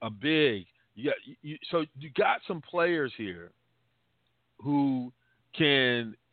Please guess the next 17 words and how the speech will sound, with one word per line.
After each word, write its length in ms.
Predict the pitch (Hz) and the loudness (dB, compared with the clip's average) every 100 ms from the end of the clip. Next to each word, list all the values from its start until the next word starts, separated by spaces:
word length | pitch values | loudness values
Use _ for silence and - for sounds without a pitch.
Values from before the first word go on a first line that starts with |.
| - | 0
can, 260 | 139 120 - | 2 2 -2
can 240 | 139 113 | -4 -4
really 420 | 135 170 165 147 135 | -2 2 4 4 2
pull 200 | - 165 151 | -6 -6 -4
some 120 | 131 | -8
things 260 | 147 139 120 | -2 -2 0
together, 600 | 107 139 160 139 120 120 - - _ - | -2 2 2 2 -2 -2 -10 -20 _ 2
and 200 | 135 147 | 2 4
you 80 | |
got 160 | 143 135 | 2 2
a 40 | |
coach 280 | 127 147 127 - | 2 0 -2 -2
that 140 | 120 | -4
knows 280 | 117 120 117 | -2 -2 -2
how 180 | 127 117 | -2 0
to 160 | 110 104 | 0 -2
do 400 | 110 110 104 | -4 -8 -8